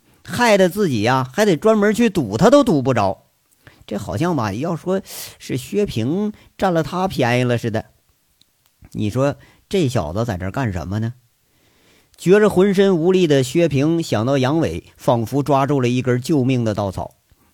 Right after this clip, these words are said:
也许这根稻草他根本救不了命，可他还是就觉着这个人的力量不可小视。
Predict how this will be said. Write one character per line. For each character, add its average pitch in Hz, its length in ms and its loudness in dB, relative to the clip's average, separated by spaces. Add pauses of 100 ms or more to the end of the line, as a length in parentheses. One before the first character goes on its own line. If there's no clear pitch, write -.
也 214 260 4
许 104 260 -2
这 165 220 2
根 147 180 -2
稻 151 220 0
草 - 240 -10
他 107 100 -6
根 160 220 -2
本 92 160 -4
救 151 180 0
不 107 140 -4
了 82 180 -6
命， 143 240 0 (400)
可 135 160 -2
他 180 180 2
还 160 320 2
是 262 200 0
就 185 180 4
觉 113 240 0
着 147 220 4 (240)
这 254 200 4
个 123 120 2
人 101 180 0
的 180 140 2
力 165 180 2
量 107 340 2 (320)
不 180 160 0
可 120 160 0
小 82 280 -6
视。 95 200 -10